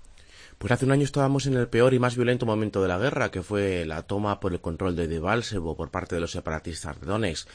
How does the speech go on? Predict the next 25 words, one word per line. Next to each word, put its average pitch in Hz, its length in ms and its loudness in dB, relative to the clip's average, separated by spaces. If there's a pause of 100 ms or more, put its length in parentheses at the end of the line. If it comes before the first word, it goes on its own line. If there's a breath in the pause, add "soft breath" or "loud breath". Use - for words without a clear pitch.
(300 loud breath)
Yo 117 100 -2
estaba 113 260 0
allí, 120 240 0
pese 110 220 -2
a 95 40 -8
que 95 140 -2
ya 104 100 2
se 110 80 -4
habían 101 220 -2
firmado 95 400 -2
los 95 180 -2
acuerdos 90 800 -4
de 87 160 -2
paz, 127 480 -2
aquel 110 420 -2
combate 110 460 -4
fue 113 200 -2
terrible 120 600 -2
y 85 140 2
localidades 92 500 0
como 95 240 -2
Ulegorsk 85 560 0
terminaron 101 500 -2
totalmente 95 680 -2
arrasadas. 87 800 0